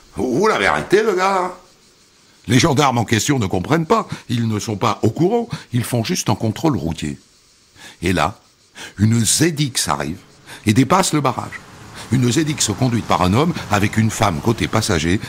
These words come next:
qui semble être endormie, la tête contre la portière.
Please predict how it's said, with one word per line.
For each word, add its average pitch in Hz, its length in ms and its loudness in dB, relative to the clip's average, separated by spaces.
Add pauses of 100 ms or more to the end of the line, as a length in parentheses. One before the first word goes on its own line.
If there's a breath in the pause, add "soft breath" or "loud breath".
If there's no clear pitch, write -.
(120)
qui - 120 -6
semble 90 260 -2
être - 160 -6
endormie, 78 500 -2 (360 loud breath)
la 71 140 -2
tête - 360 -8
contre - 300 -8
la 62 100 -4
portière. - 460 -10